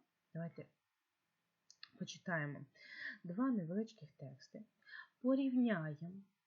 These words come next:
скажемо, чим вони схожі, чим вони відрізняються, та який, е, з текстів більше сподобався саме тобі,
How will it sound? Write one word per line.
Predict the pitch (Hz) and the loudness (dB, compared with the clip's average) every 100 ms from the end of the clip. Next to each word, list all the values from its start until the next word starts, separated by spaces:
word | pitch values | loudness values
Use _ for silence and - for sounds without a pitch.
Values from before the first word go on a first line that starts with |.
| _ - | _ -6
скажемо, | 220 214 208 | 0 2 2
чим | 277 277 | 2 2
вони | 285 220 | 2 0
схожі, | - 156 151 147 - | -4 -6 -4 -4 -6
чим | - 240 226 | -6 -4 0
вони | 208 | 0
відрізняються, | 175 156 151 151 151 208 240 214 | 0 -4 -6 -4 -4 -4 -6 -6
та | 302 370 | -4 -4
який, | 277 - 277 269 - - - - - | -4 -2 -2 -4 -12 -18 -18 -14 -2
е, | 202 208 202 190 185 180 165 | 0 2 0 -2 -6 -10 -14
з | - - | -20 -18
текстів | - 339 - - 175 147 - | -8 -8 -8 -4 -4 -4 -6
більше | 185 269 - 208 | -2 -2 -2 -8
сподобався | - 160 170 180 175 170 | -10 -8 -6 -6 -8 -10
саме | - 165 170 | -10 -8 -8
тобі, | - 156 139 | -6 -8 -8